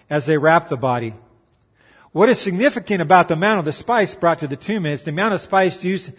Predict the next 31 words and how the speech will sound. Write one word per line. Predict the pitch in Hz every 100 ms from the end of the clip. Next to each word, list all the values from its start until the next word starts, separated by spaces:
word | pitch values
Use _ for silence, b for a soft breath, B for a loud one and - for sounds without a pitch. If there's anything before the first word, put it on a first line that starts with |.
| b b b b
in | 170
a | 160
burial | 123 110 196 233 165 147 147
signified | - 220 233 - 180
the | 160
importance | 156 - 226 262 180 151
of | 165
the |
person | 160 190 185 170
being | 151 160 143
buried. | 180 190 127 101 - _ b b b b b b
The | - 147
poor | - 202 208
could | 175 156
hardly | 143 175 151 147 143
afford | 127 - 185 175
spices, | - - 127 123 156 147
so | - 135
if | 139 139
you're | 139 135
of | 131 _
poor | - 143
origin, | 147 147 165 156 131 127 b b b
typically | 175 160 156 156
you | 143
had | 135 160 170
none | 156 156
or | 143
very | 139 139
little | 147 156
spices. | - - 120 113 143 _